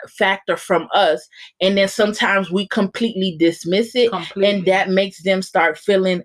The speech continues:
Speaker 1: like that meme said, like, "I'm supposed to just do this, this, this." And, and it's just like,
Speaker 2: And
Speaker 1: "Fuck
Speaker 2: you know
Speaker 1: me."
Speaker 2: why we so confusing?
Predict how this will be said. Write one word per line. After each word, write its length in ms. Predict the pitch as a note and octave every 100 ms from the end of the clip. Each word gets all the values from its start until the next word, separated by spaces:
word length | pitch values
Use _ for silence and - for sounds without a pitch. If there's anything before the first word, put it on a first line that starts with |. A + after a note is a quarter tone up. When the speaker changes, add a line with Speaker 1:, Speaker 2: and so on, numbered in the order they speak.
| -
Speaker 1:
like 300 | D3+ E3+ D#3+
that 220 | E3 D3+
meme 320 | F3+ F#3+ F#3+ E3+
said, 340 | - E3+ C#3
like, 300 | D#3+ D#3 - _ _ _ -
"I'm 160 | F3+
supposed 420 | G3 G#3 A3+ G#3 G3+
to 80 |
just 260 | F3+ F#3 F3
do 160 | F3 E3+
this, 280 | F3 G3+ E3+
this, 240 | F#3 E3
this." 260 | E3+ F#3 F3+
And, 240 | D#3+ D#3+ D#3 - - _ -
and 160 | F#3 E3 _
it's 160 | G3+ F3+
just 220 | E3 F#3
like, 160 | G#3+ D#3
Speaker 2:
And 60 | -
Speaker 1:
"Fuck 280 | G#3 G3+
Speaker 2:
you 80 | G#3+
know 200 | G3 G#3+
Speaker 1:
me." 40 | F3+
Speaker 2:
why 140 | G3
we 160 | F#3 G3
so 220 | - F#3+
confusing? 840 | F#3+ F3 - F#3 F#3 F#3 G3 A3